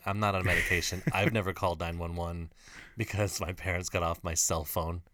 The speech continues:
Speaker 2: Have they cut off your cell phone?
Speaker 1: Uh, they did. I mean, well, technically, they wouldn't allow me to have a cell phone.
Speaker 2: Oh, see, so you didn't have the chance. You don't know how you would
Speaker 1: So,
Speaker 2: react.
Speaker 1: yeah.
Speaker 2: I'm cutting off your cell phone.
Speaker 1: They did cut me off from sweet cereal, though.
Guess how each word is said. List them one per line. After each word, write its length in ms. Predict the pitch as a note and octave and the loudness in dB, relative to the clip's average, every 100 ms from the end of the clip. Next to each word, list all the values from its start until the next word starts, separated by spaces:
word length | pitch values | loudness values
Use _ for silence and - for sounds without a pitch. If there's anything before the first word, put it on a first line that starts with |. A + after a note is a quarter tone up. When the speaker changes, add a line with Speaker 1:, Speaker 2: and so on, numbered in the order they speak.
| _ | _
Speaker 2:
Have 120 | - G2 | -4 -2
they 100 | G2+ | -2
cut 140 | F2+ | -4
off 160 | F#2 - | -4 -6
your 80 | |
cell 160 | A#2 A#2+ | -6 -6
phone? 240 | B2+ C3 - _ _ _ _ _ _ | -6 -8 -10 _ _ _ _ _ _
Speaker 1:
Uh, 320 | G2+ G2 F#2+ F#2 F#2+ | 0 2 2 -2 -4
they 120 | A2+ | -2
did. 340 | F2 G#2 G2+ - | 0 -2 -4 -2
I 60 | G#2+ | 2
mean, 340 | A2 G2+ G2 | 2 2 -2
well, 440 | A2+ A#2+ A2 G#2 - - | 2 4 4 2 -4 0
technically, 680 | C#3 C3 B2+ A2 G2 F#2 - _ _ A2 | 2 2 -2 0 2 0 -6 _ _ -2
they 120 | G2+ | 0
wouldn't 280 | G2 G2+ - | 0 -4 -6
allow 300 | F2 F2+ F#2 | -2 0 2
me 120 | F#2+ | 0
to 100 | F2 | 0
have 260 | G2 G2 | 2 0
a 60 | B2 | 0
cell 200 | - D#3 | -2 -2
phone. 360 | D#3 F3 F3 G2 | -2 -4 -4 -6
Speaker 2:
Oh, 160 | F2 F2 | -6 -6
see, 220 | - A#2 | -4 -2
so 140 | A#2 C#3 | 0 0
you 180 | E3+ F#3 | 6 8
didn't 120 | F#3 | 10
have 140 | E3+ D#3 | 6 6
the 60 | |
chance. 240 | D3+ G#3+ E3+ | 2 0 4
You 60 | |
don't 120 | E3+ E3+ | 6 6
know 100 | D#3+ | 6
how 100 | E3+ | 8
you 180 | - - | 8 6
would 80 | |
Speaker 1:
So, 60 | G#2 | 4
Speaker 2:
react. 360 | F#2 F2 G#2+ G#2 | 2 0 -2 -4
Speaker 1:
yeah. 140 | C2 - - B2 | -6 -12 -8 -2
Speaker 2:
I'm 80 | |
cutting 260 | B2 E3 F#3 | 6 10 10
off 120 | D#3 | 8
your 80 | B2+ | 6
cell 200 | - D3+ | 6 6
phone. 200 | - D#2+ - | 4 -4 -2
Speaker 1:
They 80 | A#2 | 0
did 180 | F#3 | 0
cut 180 | - D#3 | 2 2
me 120 | A2+ | 4
off 200 | G#2 G2+ | 4 2
from 140 | - F2+ | 0 -8
sweet 260 | - A2 - | -4 -6 -4
cereal, 340 | A2 G2 D#2 | -2 -2 -4
though. 160 | E2 | -6